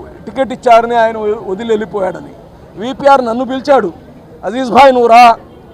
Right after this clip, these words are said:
నువ్వు రా" అని, "నువ్వు రా మా పార్టీకి ఎమ్మెల్యే టికెట్ ఇస్తామని" నన్ను పిలిచారు.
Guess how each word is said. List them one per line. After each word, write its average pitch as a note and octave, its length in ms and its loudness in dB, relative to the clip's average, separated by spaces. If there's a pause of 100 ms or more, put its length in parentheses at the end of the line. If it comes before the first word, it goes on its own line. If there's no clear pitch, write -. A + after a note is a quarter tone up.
(340)
నువ్వు A#3+ 160 -2
రా" A3+ 120 4
అని, A#3+ 360 4 (1120)
"నువ్వు G#3+ 140 -4
రా A#3+ 220 6
మా C#4+ 160 4
పార్టీకి C4 760 -2
ఎమ్మెల్యే C#4 320 2
టికెట్ C4+ 320 -6
ఇస్తామని" C4+ 440 -2
నన్ను C#4 180 -2
పిలిచారు. D4+ 500 0